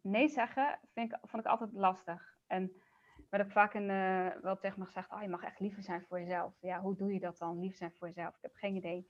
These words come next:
Ehm, en ik denk dat heel veel mensen met mij in de hulpverlening lastig vinden om nee te zei-,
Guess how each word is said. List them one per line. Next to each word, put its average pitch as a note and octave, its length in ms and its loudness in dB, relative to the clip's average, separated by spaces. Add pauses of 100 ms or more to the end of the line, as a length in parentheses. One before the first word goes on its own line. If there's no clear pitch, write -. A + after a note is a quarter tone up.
(720)
Ehm, F#3 520 4 (240)
en A3 140 6
ik G#3+ 100 2
denk A#3 180 8
dat A3 100 2
heel G#3 180 4
veel A3 120 0
mensen G3 480 2
met A3 240 4
mij G3+ 340 4
in G3+ 160 -2
de F#3+ 60 4
hulpverlening F#3 460 -2
lastig G#3 300 0
vinden F3+ 200 -2
om F#3 60 0
nee G3 180 0
te G#3 80 -12
zei-, F3+ 260 -4